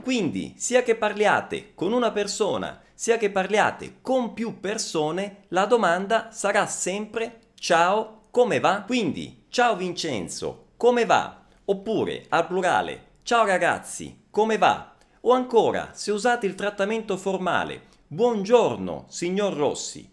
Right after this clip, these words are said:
come va?" Quindi sarà sempre "come va". Diverso è il caso se usate il verbo stare. In questo caso l'italiano è simile al portoghese e quindi si dirà "come stai?", sottinteso "tu",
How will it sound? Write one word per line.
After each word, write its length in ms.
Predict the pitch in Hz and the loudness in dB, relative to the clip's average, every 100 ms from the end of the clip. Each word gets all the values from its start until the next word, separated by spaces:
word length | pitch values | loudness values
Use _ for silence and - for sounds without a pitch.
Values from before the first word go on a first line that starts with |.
| _ _ | _ _
come 320 | - 247 220 | 4 4 4
va?" 400 | 190 135 - - _ _ _ | 4 4 2 -10 _ _ _
Quindi 380 | - 226 117 87 | -4 -2 -2 -6
sarà 320 | - 190 208 | -4 -4 -2
sempre 760 | 190 - 226 240 233 233 226 - | -4 -4 -4 -6 -6 -8 -8 -12
"come 600 | - 190 220 220 226 - _ | 0 2 2 0 -6 -10 _
va". 280 | 104 113 - | -2 -2 -2
Diverso 680 | - 247 226 226 220 247 240 | -2 4 6 4 2 0 0
è 80 | 220 | 0
il 180 | 240 | -2
caso 540 | 226 180 170 180 220 220 | 0 0 0 0 -2 0
se 160 | - | -2
usate 360 | 226 190 190 190 | -2 0 0 -2
il 100 | 156 | -2
verbo 480 | 170 202 170 185 190 | 0 0 -2 -8 -6
stare. 720 | - - - 208 113 87 - - _ | -8 -2 2 2 2 -2 -6 -16 _
In 140 | 160 | -4
questo 260 | 160 220 233 | -2 0 0
caso 480 | 220 185 202 214 214 | 2 2 2 0 -2
l'italiano 720 | 151 202 226 202 190 202 214 - | -2 0 2 4 2 0 -4 -4
è 120 | 226 | -4
simile 680 | 220 - 190 202 214 220 220 | -2 -4 -4 -4 2 4 4
al 180 | 147 139 | 0 -2
portoghese 840 | 156 151 185 214 175 87 78 65 _ - | -2 -2 -2 0 0 -2 -8 -10 _ -8
e 100 | - | -4
quindi 300 | 240 226 185 | -4 -2 -2
si 180 | - | -2
dirà 400 | 185 175 107 - - _ - | 0 2 2 0 -14 _ 0
"come 320 | 240 233 190 | 2 2 -2
stai?", 680 | - - 220 160 101 76 - _ | -4 0 2 2 0 -4 -12 _
sottinteso 1160 | - - 104 110 107 127 117 104 101 98 - _ | -12 -10 -8 -6 -4 0 0 -2 -6 -8 -14 _
"tu", 380 | - 208 76 - | -6 -4 -6 -12